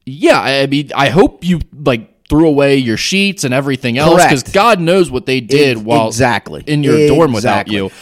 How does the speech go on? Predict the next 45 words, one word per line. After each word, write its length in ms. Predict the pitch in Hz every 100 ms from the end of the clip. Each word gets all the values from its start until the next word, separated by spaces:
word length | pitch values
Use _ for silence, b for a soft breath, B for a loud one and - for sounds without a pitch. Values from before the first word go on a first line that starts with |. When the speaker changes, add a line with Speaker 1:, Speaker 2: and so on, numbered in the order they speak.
| B
Speaker 2:
Uh, 80 | 143
so, 220 | 170 117
so 100 | 190
that's 160 | 247 -
point 240 | 220 170
one. 140 | 139
Speaker 1:
What 240 | - - -
Speaker 2:
Dar- 140 | 185
Speaker 1:
type 160 | 453 453
of 120 | 160
fish 280 | - 165 -
was 160 | 104 87
this? 200 | 85 -
Like 140 | 131
a 80 | 110
goldfish? 380 | - 92 156 160
Speaker 2:
That's 180 | 202
what, 160 | 453 453
yeah, 100 | -
Speaker 1:
Or, 80 | 160
'cause, 400 | - 120 - 254
Speaker 2:
if, 40 | 247
Speaker 1:
like, 180 | 196
Speaker 2:
if 160 | - _
it's 100 | -
a 40 | 208
goldfish, 600 | 135 139 143 127 127 -
you 60 |
can 160 | 107 107
live 160 | 135 113
with 180 | 95 -
Speaker 1:
That's 140 | 262
what 100 | 196
I'm 40 |
saying. 240 | 185 226 285
Who 80 | -
cares? 440 | - 175 330 220
Speaker 2:
But 120 | 143 143
if 120 | -
Speaker 1:
What 180 | - 202
are 40 |
you 100 | 311 - _ -
calling 280 | - 208
the 60 | 113
cops? 460 | - - 453 -